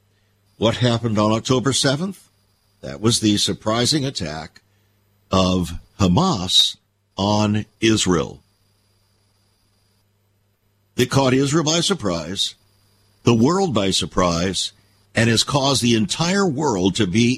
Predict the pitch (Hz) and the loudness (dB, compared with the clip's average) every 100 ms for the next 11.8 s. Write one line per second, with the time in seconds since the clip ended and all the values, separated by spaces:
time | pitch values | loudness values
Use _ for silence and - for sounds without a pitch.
0 | - 131 110 110 90 _ _ _ _ _ | -2 0 2 0 -2 _ _ _ _ _
1 | _ _ _ _ - 143 143 214 190 123 | _ _ _ _ 0 2 2 2 0 0
2 | 98 101 110 120 - _ _ _ _ _ | 0 2 0 -2 -6 _ _ _ _ _
3 | _ _ _ 139 151 127 131 92 87 - | _ _ _ -2 0 2 2 2 -2 -6
4 | _ _ _ _ _ _ _ _ _ - | _ _ _ _ _ _ _ _ _ -2
5 | 135 131 143 143 185 233 190 127 - 101 | -2 2 2 4 2 0 0 -2 0 -2
6 | 104 104 107 110 120 120 147 127 - 151 | -2 0 2 2 0 2 2 0 0 -2
7 | - 143 175 151 185 208 180 101 - - | -4 -4 -2 0 0 0 -2 -6 -10 -2
8 | 107 95 110 92 82 - - _ _ _ | -2 0 -2 -2 -4 -12 -18 _ _ _
9 | _ - 135 156 147 127 156 202 185 147 | _ -2 0 2 0 2 0 0 -2 -2
10 | 135 147 147 208 202 127 117 113 - 113 | 0 0 2 0 0 -2 0 0 0 0
11 | 107 135 117 143 139 - 156 | 0 0 0 2 0 0 0